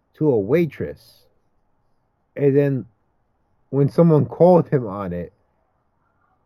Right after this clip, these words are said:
said he <laughs> didn't cheat on his wife. Like, this, this is a man who in his own eyes can do no wrong. This is a man who got caught with cocaine in his system.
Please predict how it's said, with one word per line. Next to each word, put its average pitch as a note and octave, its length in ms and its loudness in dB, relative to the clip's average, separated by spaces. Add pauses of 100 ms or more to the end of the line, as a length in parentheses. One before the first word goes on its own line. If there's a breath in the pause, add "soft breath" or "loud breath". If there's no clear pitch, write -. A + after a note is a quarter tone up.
(160)
said C3+ 200 -2
he C#3+ 160 2
<laughs> - 220 -18
didn't D#3+ 200 2
cheat D3+ 280 -6
on C3+ 140 -4
his G2+ 180 -8
wife. G#2+ 360 -2 (120)
Like, G#2 340 -8 (680)
this, G#3+ 240 4 (160)
this B3+ 100 -2
is A#3 60 2
a F#3 120 2
man F#3 360 2
who D#3+ 120 -2
in C#3 120 -4
his C#3+ 160 -6
own D#3 260 -6
eyes C#3 400 -8
can C3 200 -10
do C3+ 200 -2
no A2+ 160 -4
wrong. G2+ 540 -4 (4000 loud breath)
This D#3+ 120 -4
is F#3+ 40 -2
a F#3 60 2
man F#3 200 0
who G3 80 4
got F3 220 -2
caught E3 280 2
with D3 160 0
cocaine D3 500 -2
in C3+ 120 0
his A#2+ 160 -4
system. A2+ 380 -6